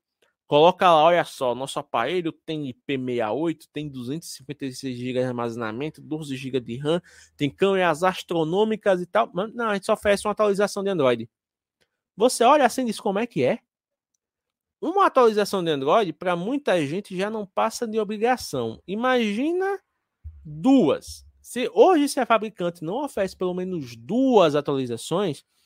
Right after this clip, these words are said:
a pessoa já olha assim e diz, "Vá tentar vender isso aí pra outro trouxa, que eu você não leva. Meu dinheiro você não leva." Então, assim, as fabricantes, elas têm que se comprometer, não importa o tamanho.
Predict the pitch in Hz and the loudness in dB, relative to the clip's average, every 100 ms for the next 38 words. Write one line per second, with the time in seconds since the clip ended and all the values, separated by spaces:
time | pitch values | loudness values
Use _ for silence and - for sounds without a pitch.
0 | _ _ _ _ 165 185 202 - 202 202 | _ _ _ _ -2 0 -2 -2 0 0
1 | 165 190 190 175 - 202 170 123 113 170 | 2 0 2 -2 -4 -8 -8 -8 -2 -2
2 | - 202 185 180 170 165 170 165 160 170 | -2 -8 -6 -4 -4 -8 -6 -6 -6 -4
3 | 165 175 214 - 135 143 135 117 - 135 | -4 -6 -12 -6 -2 -2 -2 -10 -10 -6
4 | 156 170 160 - 156 143 185 165 113 110 | -4 -4 -6 -6 -6 -4 -4 -4 -4 -6
5 | 107 - _ 151 175 170 151 170 175 175 | -10 -18 _ -4 -2 -2 -2 -2 -4 -6
6 | 165 170 147 113 - - _ _ _ _ | -8 -8 -8 -10 -14 -20 _ _ _ _
7 | _ - - 175 233 226 202 165 - 156 | _ -18 -4 0 0 -2 -6 -8 -4 -4
8 | 165 202 208 202 180 190 - 185 180 - | 0 0 0 -4 -6 -4 -2 -2 -4 -8
9 | - 196 233 254 - 196 - 180 - 170 | -6 -2 0 -2 -4 -6 -6 -6 -6 -6
10 | 165 156 135 - 135 170 180 175 - _ | -4 -4 -4 -4 -4 -4 -2 -4 -4 _
11 | 208 175 123 113 | -4 -2 -2 -4